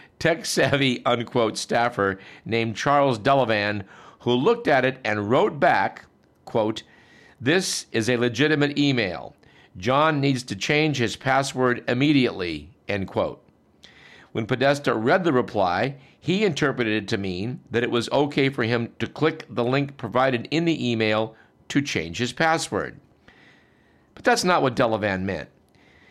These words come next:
He'd intended to type the word illegitimate, as in,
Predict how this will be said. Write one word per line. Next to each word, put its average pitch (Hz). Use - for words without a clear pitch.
He'd 180
intended 185
to 139
type 165
the 143
word 135
illegitimate, 131
as 117
in, 120